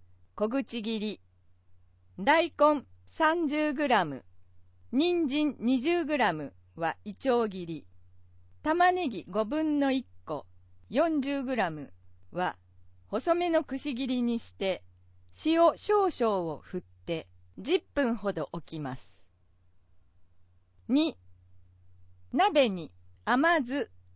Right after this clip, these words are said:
砂糖大さじ一、塩小さじ四分の一、酢大さじ一、白ワイン小さじ二、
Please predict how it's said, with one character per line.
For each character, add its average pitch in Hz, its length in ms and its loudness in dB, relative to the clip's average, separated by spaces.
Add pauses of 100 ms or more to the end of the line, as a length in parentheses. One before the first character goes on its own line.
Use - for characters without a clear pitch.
(840)
砂 262 200 -4
糖 330 380 0
大 214 180 0
さ 208 220 -8
じ 175 240 -10
一、 170 400 -14 (580)
塩 302 240 2 (180)
小 196 120 -6
さ 294 200 -2
じ 247 200 -6
四 226 260 0
分 208 240 -6
の 180 140 -6
一、 151 380 -14 (580)
酢 - 280 -4 (360)
大 311 200 2
さ 254 220 -2
じ 208 220 -10
一、 170 400 -14 (640)
白 339 360 2
ワ 330 140 4
イ 196 120 -2
ン 139 100 -12 (340)
小 220 140 -8
さ 277 200 2
じ 233 200 -4
二、 208 260 -4